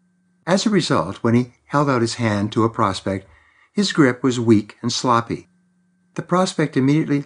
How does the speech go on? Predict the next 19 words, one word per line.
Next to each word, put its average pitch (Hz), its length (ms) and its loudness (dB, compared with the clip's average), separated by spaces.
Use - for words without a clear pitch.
lost 104 460 0
interest 170 400 -2
in 95 120 -2
him 95 240 -2
and 110 180 -6
his 139 120 -2
product, 98 480 -6
and - 120 -8
he 98 100 -6
could 113 160 -4
sense 120 340 -4
it. - 120 -14
No 196 160 4
one 247 140 8
had 208 120 2
ever 202 160 0
told 185 300 -2
him 92 120 0
this. - 340 -10